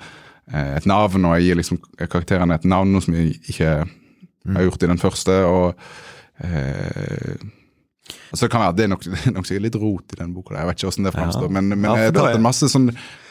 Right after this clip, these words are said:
Speaker 1: eh,
Speaker 2: Jeg vil jo si at det er ganske radikalt grep å så kalle, eh, altså i dikt er jo ikke det vanlige å så kalle jeg noe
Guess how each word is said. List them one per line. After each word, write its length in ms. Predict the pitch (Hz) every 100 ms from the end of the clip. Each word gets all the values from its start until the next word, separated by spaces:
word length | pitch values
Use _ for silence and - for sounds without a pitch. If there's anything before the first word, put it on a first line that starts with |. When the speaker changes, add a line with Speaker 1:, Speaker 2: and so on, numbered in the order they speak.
| -
Speaker 1:
eh, 680 | 95 95 92 95 92 92 95 - -
Speaker 2:
Jeg 60 | 139
vil 40 | 131
jo 20 |
si 120 | 196
at 80 | 190
det 80 | 165
er 60 | 147
ganske 180 | -
radikalt 520 | 143 123 135 123 - 113 104 120
grep 200 | 123 107 -
å 40 |
så 100 | -
kalle, 540 | - - 117 120 127 101 82 71 58
eh, 640 | 95 90 87 82 80 165 -
altså 240 | - 117 131
i 160 | 107
dikt 360 | 120 139 - -
er 40 |
jo 60 | 98
ikke 80 | -
det 40 | 123
vanlige 300 | 123 123 113
å 40 | 120
så 60 |
kalle 440 | - 113 113 123 107 78 80
jeg 440 | 107 98 95 78 90
noe 180 | 92